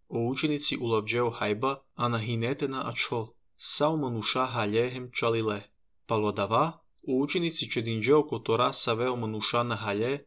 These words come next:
а ачило е дабор да шахинете перемпе де шудуј корпе. Са дава хајба ало то панџ маре хем дуј маче. Е библијакери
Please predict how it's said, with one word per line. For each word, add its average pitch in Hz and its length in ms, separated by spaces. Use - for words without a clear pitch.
а 113 140
ачило 127 420
е 160 60
дабор 135 440
да 117 280
шахинете 120 680
перемпе 127 440
де 120 140
шудуј 123 360
корпе. - 380
Са - 300
дава 147 260
хајба 143 460
ало 120 340
то 135 140
панџ 127 360
маре 117 340
хем 123 180
дуј 110 180
маче. 113 380
Е - 40
библијакери 113 680